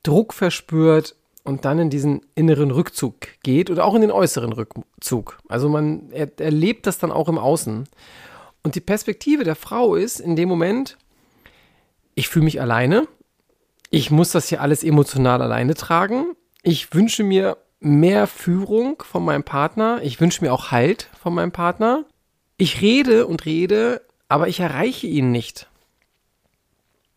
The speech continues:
Das heißt, eigentlich geben beide total viel,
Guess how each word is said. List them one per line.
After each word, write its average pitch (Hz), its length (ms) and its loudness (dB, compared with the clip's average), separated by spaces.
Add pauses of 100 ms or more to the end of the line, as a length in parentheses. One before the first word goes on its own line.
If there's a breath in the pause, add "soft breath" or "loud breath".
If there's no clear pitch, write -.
(160)
Das 147 140 -4
heißt, 214 360 2
eigentlich 247 600 -2 (340)
geben 233 360 0
beide 135 320 -2
total 143 440 -6
viel, 220 440 -4